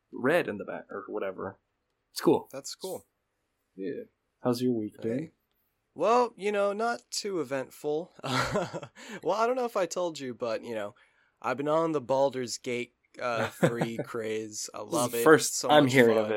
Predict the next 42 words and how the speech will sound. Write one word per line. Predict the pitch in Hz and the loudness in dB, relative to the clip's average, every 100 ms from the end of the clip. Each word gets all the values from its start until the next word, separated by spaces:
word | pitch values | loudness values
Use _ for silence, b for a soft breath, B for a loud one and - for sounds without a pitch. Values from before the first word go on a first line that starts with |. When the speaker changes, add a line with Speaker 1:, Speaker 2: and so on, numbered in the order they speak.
| 104 | -4
Speaker 1:
it. | - _ _ _ _ _ _ - | -10 _ _ _ _ _ _ -10
Speaker 2:
Yeah, | 143 | -6
it's | 120 - | -6 -6
the | |
first | 180 190 | -8 -4
time | 185 175 | -4 -2
I've | 147 | 0
ever | 156 151 | 0 -2
talked | 160 180 - | -4 -6 -8
about | 120 - | -10 -8
it, | - | -8
probably. | 131 147 120 113 127 _ _ _ - | -8 -8 -10 -14 -18 _ _ _ -4
Speaker 1:
Yeah. | 139 139 | 0 0
Speaker 2:
But, | |
um, | 131 131 127 127 123 - | 0 -2 -2 -4 -10 -8
my | 131 131 127 | -4 -2 -2
save | 127 - 160 170 | -4 -4 -2 -4
files | - 131 127 123 120 | -4 -2 -2 -4 -8
got | - 131 - | -6 -8 -8
corrupted, | - 117 123 - 117 104 _ _ | -10 -8 -8 -8 -10 -10 _ _
and | - 113 110 113 | -10 -8 -6 -4
they, | 117 110 110 110 107 - _ - | -4 -2 -4 -6 -10 -16 _ -8
they | 113 110 110 | -4 -4 -6
had | 110 120 - | -6 -6 -6
to | |
be | 123 | -6
deleted. | 127 110 104 101 98 92 | 0 0 0 0 -2 -4
Speaker 1:
Oh, | 90 170 90 - - - - 156 - 131 117 | -6 -8 -10 -10 -10 -10 -4 -4 -4 -6 -4
<laughs> | 113 | -4
Speaker 2:
So, | 135 127 | -2 0
Speaker 1:
damn. | 123 120 | 0 -2
Speaker 2:
uh, | 120 117 113 113 - _ _ _ _ | -4 -6 -6 -8 -12 _ _ _ _
it | - 139 139 | -4 -4 -2
was, | 139 131 - | -6 -6 -4
uh, | 131 120 113 | -4 -2 -4
I | 127 | -4
lost, | 127 135 143 - | -2 -2 -2 -2
like, | 120 113 | -6 -6
seventy | - - 127 156 254 277 277 | -8 -4 -4 -4 -8 -8 -4
hours, | 269 269 294 294 294 - | -2 -2 -4 -12 -10 -6
I | - | -4
think? | 269 302 320 330 | -4 -6 -8 -10